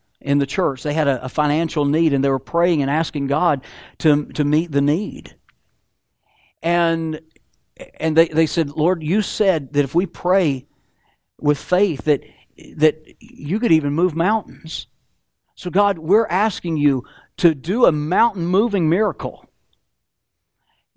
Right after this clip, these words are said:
Just very shortly after that, uh, the phone, uh, the pastor's phone rang, and he answered it, and there was a man that said, uh, that said, "I'm a, I'm a, a,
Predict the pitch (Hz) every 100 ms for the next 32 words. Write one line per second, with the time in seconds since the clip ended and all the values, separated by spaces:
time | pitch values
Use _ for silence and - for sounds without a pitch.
0 | - - - 143 - - - _ _ _
1 | _ _ _ _ _ 143 135 175 160 -
2 | 185 180 156 151 151 196 - 143 147 -
3 | - - - 143 135 131 165 180 175 160
4 | 151 139 135 131 165 165 151 - 175 175
5 | 170 160 175 156 156 160 165 170 180 147
6 | 147 151 139 147 160 147 143 - 151 139
7 | 135 - - - - - 151 165 147 190
8 | 233 151 - 190 226 160 135 139 135 -